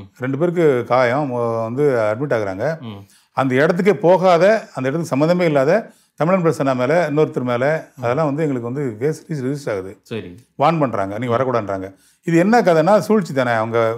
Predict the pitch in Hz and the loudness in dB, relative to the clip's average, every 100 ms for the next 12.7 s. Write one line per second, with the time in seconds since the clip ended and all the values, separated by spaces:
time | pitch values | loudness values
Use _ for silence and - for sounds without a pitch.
0 | 120 113 151 156 165 143 165 151 160 131 | -4 0 2 4 4 4 2 2 2 0
1 | 110 101 95 117 135 113 101 - - 131 | -2 -4 -4 -6 -8 -12 -14 -12 0 0
2 | 135 151 139 127 131 120 127 127 - 98 | 4 2 2 2 4 4 2 -2 -8 -8
3 | 101 127 _ _ _ 135 123 151 156 117 | -8 -10 _ _ _ -6 2 2 2 0
4 | 139 139 127 113 117 107 120 117 107 113 | 0 2 0 -2 -4 -2 -4 -4 -6 -4
5 | 110 117 120 123 110 107 104 98 95 95 | -4 -6 -6 -4 -4 -4 -6 -6 -6 -8
6 | 101 107 101 107 110 95 92 131 - 120 | -8 -8 -6 -6 -8 -10 -12 -12 -14 -20
7 | 104 98 _ 143 170 170 170 175 170 143 | -20 -20 _ 0 4 2 2 0 2 0
8 | 127 127 123 127 107 98 92 92 120 110 | 0 -2 -2 -2 -4 -4 -4 -4 -6 -6
9 | 123 123 117 123 110 117 107 95 110 - | -6 -4 -2 -2 -2 -2 -4 -10 -10 -12
10 | _ _ _ - 135 147 - 226 190 180 | _ _ _ -4 -2 0 2 2 2 2
11 | 170 151 143 135 120 123 127 147 131 143 | 2 2 4 2 0 -2 0 2 2 4
12 | 135 113 113 185 - _ | 2 0 -4 -4 -6 _